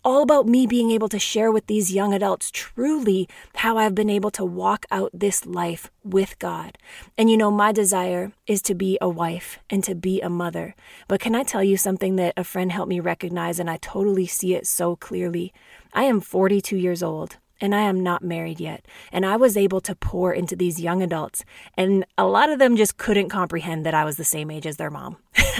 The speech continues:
Like, could not comprehend. First of all, I look really young, and I just appreciate the genetics that I have. Um, but also the fact that I could just relate to them as single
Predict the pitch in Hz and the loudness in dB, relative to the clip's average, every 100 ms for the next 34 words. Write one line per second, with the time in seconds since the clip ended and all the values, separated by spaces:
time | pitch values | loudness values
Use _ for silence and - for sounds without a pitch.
0 | - - - 302 - - - - - - | -10 -2 4 4 2 -6 -10 -10 -8 -10
1 | - 302 294 277 269 269 - 247 220 226 | -2 2 4 4 4 2 0 0 2 2
2 | 175 202 196 185 175 170 170 170 175 175 | 2 0 0 2 0 0 -2 -2 -2 -2
3 | 170 160 170 185 165 160 156 156 - 170 | 0 -2 -2 -2 -2 -4 -6 -10 -8 -8
4 | - 165 160 - - - 175 156 165 165 | -6 -4 -6 -8 -18 -6 -4 -4 -4 -4
5 | 160 - 175 165 165 - 151 - - - | -4 -4 -4 -4 -4 -4 -4 -4 -10 -20
6 | - - 196 190 175 170 226 214 208 - | -20 -6 -2 0 0 -4 -10 0 2 2
7 | 196 208 - - 165 160 - - - 196 | 0 0 0 0 0 -4 -10 -20 -4 -4
8 | - 185 196 - 214 190 - 180 190 - | 2 2 2 0 0 -2 -2 -4 -4 -2
9 | 185 180 175 175 - - 160 165 156 165 | -2 0 0 -2 -2 -6 -4 -6 -6 -10
10 | - _ - 180 160 - _ - - 202 | -16 _ -6 -2 -2 -2 _ -2 2 4
11 | 202 180 160 156 | 2 0 -4 -8